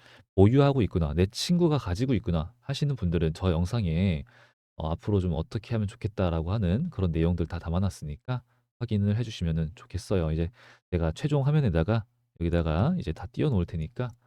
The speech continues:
영상 채-, 시청하시고 그다음에 대응 잡아가시길 바랍니다. 하여튼 여러분들 아직 안 하신 분들 구독과 좋아요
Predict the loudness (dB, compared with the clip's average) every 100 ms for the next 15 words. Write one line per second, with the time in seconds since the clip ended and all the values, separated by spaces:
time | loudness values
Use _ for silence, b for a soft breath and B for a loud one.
0 | _ _ -2 0 0 -4 -6 -12 -20 _
1 | -6 -6 -4 -6 -6 _ _ _ _ _
2 | -4 -2 -2 0 0 0 -2 _ -12 -4
3 | -4 -4 -8 -8 -6 -2 -2 0 0 0
4 | -2 -4 b b b _ _ -4 -2 2
5 | 2 2 -2 _ -6 -4 -2 0 0 2
6 | 0 2 2 2 0 -4 b b _ _
7 | -6 -2 -4 -2 0 2 0